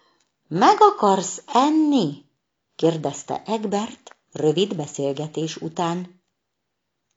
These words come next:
A macska azonban bánatosan rázta a fejét. "Szívesen megennélek, de nem tehetem." "Miért nem?"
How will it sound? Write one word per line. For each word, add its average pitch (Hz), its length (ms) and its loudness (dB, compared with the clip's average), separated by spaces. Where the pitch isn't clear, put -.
A 160 140 0
macska 220 580 2
azonban 156 880 -2
bánatosan 170 1120 0
rázta 143 600 -6
a - 160 -8
fejét. 180 720 -6
"Szívesen 202 1120 0
megennélek, 196 1160 -4
de 302 300 6
nem 208 320 4
tehetem." 220 680 -2
"Miért 233 480 6
nem?" 247 460 0